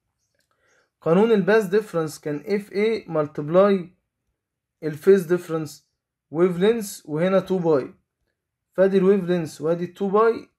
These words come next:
ونشيل الفيز ونكتب فور باي، الباي تروح مع الباي، وفور ديفايدد تو بتو ويف لينس. دي كده الأسئلة بتاعة الليزر في الكويستشن بانك، إن شاء الله تكون سهلة لو حضرتك كنت مظبط ومذاكر الدرس كويس،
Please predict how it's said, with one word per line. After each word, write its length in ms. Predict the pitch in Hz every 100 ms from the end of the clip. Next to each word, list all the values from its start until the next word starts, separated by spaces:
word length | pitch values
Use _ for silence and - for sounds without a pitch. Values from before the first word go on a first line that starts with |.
| _ _ _ _ _ -
ونشيل 400 | 151 147 202 196
الفيز 320 | 196 196 156
ونكتب 320 | 170 185 156
فور 240 | - 196
باي، 340 | 175 202 202 196 - _ _ _ _ -
الباي 300 | 139 175 190
تروح 260 | 190 190
مع 160 | 185 160
الباي، 440 | 143 170 190 185
وفور 400 | 143 143 - 180
ديفايدد 440 | 175 147 175 170 156
تو 380 | - 196 202 196 _ _ _ _ -
بتو 560 | 139 143 190 190 185 180 _ _ 143
ويف 480 | 165 180 180 151
لينس. 540 | 143 165 135 113 - _ _ _ _ -
دي 80 | 156
كده 180 | 196 190
الأسئلة 440 | 151 - 196 160
بتاعة 460 | - 180 190 175 -
الليزر 500 | 147 160 196 156 147
في 120 | -
الكويستشن 520 | 131 - 180 185 165 156
بانك، 300 | 226 208 151
إن 100 | 143
شاء 180 | 170
الله 140 | 160 170
تكون 240 | 170 143
سهلة 500 | 135 180 175 175 170
لو 140 | 139 123
حضرتك 500 | - 139 170 170 -
كنت 220 | - 123
مظبط 500 | 120 156 165 151 135
ومذاكر 360 | 120 165 170
الدرس 340 | 139 131 175 143
كويس، 460 | 170 214 254 -